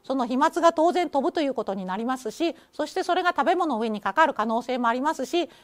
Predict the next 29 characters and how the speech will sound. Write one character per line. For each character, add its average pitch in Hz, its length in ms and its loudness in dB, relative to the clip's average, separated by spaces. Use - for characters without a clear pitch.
ま 240 100 -2
た 277 220 4
お - 60 -6
に 262 140 -2
ぎ 254 100 -2
り 240 80 -4
と 214 80 -6
か 202 100 -6
サ 233 140 0
ン 254 80 -2
ド 277 100 0
イ 285 40 -4
ッ - 20 -6
チ - 100 -18
と 208 80 -6
か 302 240 6
素 330 140 -4
手 403 100 6
で 349 80 2
食 226 180 -4
べ 262 100 -2
る 254 60 -4
こ 202 120 -6
と 240 100 -2
も 302 220 0
増 226 60 -4
え 233 80 0
ま 180 140 -6
す。 - 200 -20